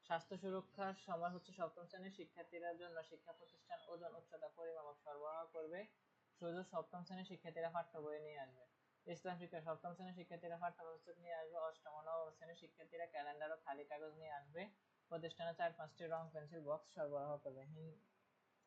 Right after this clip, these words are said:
শিল্প সংস্কৃতি বা হিন্দু ধর্ম ও খ্রিস্ট ধর্ম সম্পর্কে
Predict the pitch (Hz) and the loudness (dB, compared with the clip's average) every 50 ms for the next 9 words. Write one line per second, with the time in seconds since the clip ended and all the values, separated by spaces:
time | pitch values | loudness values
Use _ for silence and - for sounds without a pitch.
0 | _ - - 185 185 180 196 202 196 196 180 175 - - 180 170 - 156 139 135 | _ 4 6 6 6 6 4 2 2 2 2 0 0 0 -2 -2 0 0 0 4
1 | 147 156 165 170 165 165 165 175 175 175 170 175 175 180 190 190 190 170 165 - | 4 4 4 4 2 2 2 4 6 6 6 6 4 4 0 0 0 -4 -4 -2
2 | 165 160 160 160 165 175 180 - 185 156 151 - 160 156 - 180 | -2 0 2 0 0 -2 -6 -8 -10 -12 -12 -10 -12 -4 0 2